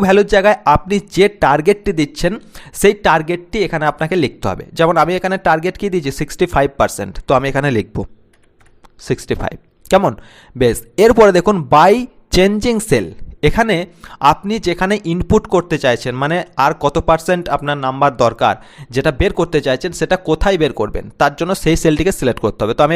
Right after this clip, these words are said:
ফিজিক্যাল সায়েন্সে এই নাম্বারটা বের করবো, যার কত পেলে তার সিক্সটি ফাইভ পার্সেন্ট হবে। অতএব ফিজিক্যাল সায়েন্সের এই সেলটিকে আমি সিলেক্ট করলাম, এই ইয়েলো কালার যেটা আমি করে রেখেছি, নাম্বার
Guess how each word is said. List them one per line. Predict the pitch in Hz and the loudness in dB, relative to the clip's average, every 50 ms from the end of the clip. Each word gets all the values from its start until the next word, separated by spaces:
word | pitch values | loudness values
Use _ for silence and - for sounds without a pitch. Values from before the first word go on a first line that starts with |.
| 165 - | -2 -2
ফিজিক্যাল | 147 131 170 170 165 160 - | -2 0 0 0 0 0 0
সায়েন্সে | 170 160 156 - 170 | -2 -2 0 0 0
এই | 160 151 151 | 0 0 0
নাম্বারটা | 151 151 151 - - 151 143 | 2 2 2 2 2 2 0
বের | 139 131 - | 0 0 0
করবো, | 143 135 135 135 | 0 0 0 2
যার | 139 135 131 - | 0 0 2 2
কত | 131 127 - 135 - | 0 0 0 0 -2
পেলে | 139 139 143 156 - - | 0 0 0 0 0 0
তার | 139 147 160 143 - | 0 0 0 -2 -4
সিক্সটি | - 131 - - - 135 - | -6 -6 -6 -6 -8 -4 -2
ফাইভ | 131 127 - - | -2 -2 0 -2
পার্সেন্ট | 127 - - 131 120 - | -2 -2 -4 -6 -4 -2
হবে। | 123 131 202 - - - - - - - - - - | -2 -2 -2 -4 -8 -12 -20 -20 -20 -20 -8 -4 -2
অতএব | 147 - 214 202 - | -2 0 0 -2 -2
ফিজিক্যাল | 156 151 160 170 180 175 170 175 - | -4 -4 -2 0 0 0 0 0 0
সায়েন্সের | 160 151 151 147 - 196 190 - - _ - 156 | 0 2 2 2 0 0 0 -2 -4 _ 0 2
এই | 185 190 - | 2 2 2
সেলটিকে | - 147 143 135 135 139 139 143 | 2 0 0 0 0 0 0 0
আমি | 160 - - | -2 -4 -2
সিলেক্ট | 117 107 101 - - | -2 -2 -2 -2 -2
করলাম, | 98 87 87 80 - - - - _ - - - - 127 | -4 -4 -4 -6 -8 -12 -16 -20 _ -20 -14 -6 -2 0
এই | 127 131 | 2 4
ইয়েলো | 127 123 127 117 | 4 4 4 4
কালার | 123 120 120 117 110 | 2 2 0 0 0
যেটা | 123 - 120 | -2 -2 -2
আমি | 117 117 - | -2 0 0
করে | 117 110 104 107 | 2 2 2 0
রেখেছি, | 110 113 107 - 202 214 - - - 123 120 | 0 -2 -2 -4 -6 -6 -8 -12 -6 -2 0
নাম্বার | 120 123 120 120 120 | 0 0 0 0 -2